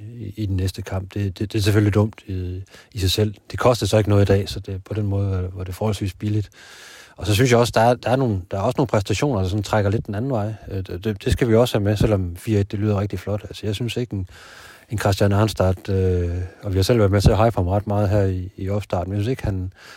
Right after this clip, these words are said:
han får løst opgaven særlig godt på den sekses position i, i, i første halvleg, bliver også pillet ud i pausen. Også fordi han får et tidligt gult kort, hvor han også kommer på bagkant, men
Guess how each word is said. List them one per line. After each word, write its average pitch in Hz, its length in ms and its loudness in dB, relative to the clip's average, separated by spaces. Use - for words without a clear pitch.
han 110 120 -2
får 113 120 4
løst 113 320 4
opgaven 104 340 4
særlig 104 240 4
godt 104 160 2
på 104 80 -4
den 101 80 2
sekses 104 280 0
position 95 480 -2
i, 87 160 -6
i, 104 260 -8
i 110 120 -6
første 110 280 -2
halvleg, 98 200 0
bliver 101 120 -2
også 98 120 -4
pillet 104 180 0
ud 107 100 2
i 95 40 0
pausen. 101 440 -8
Også - 220 2
fordi 117 120 4
han 101 100 6
får 120 140 6
et 98 60 2
tidligt 107 280 2
gult 104 220 0
kort, 98 300 0
hvor 95 120 -6
han 87 120 -2
også 98 360 -4
kommer 98 160 -2
på 90 60 -6
bagkant, 95 520 -6
men 92 180 -10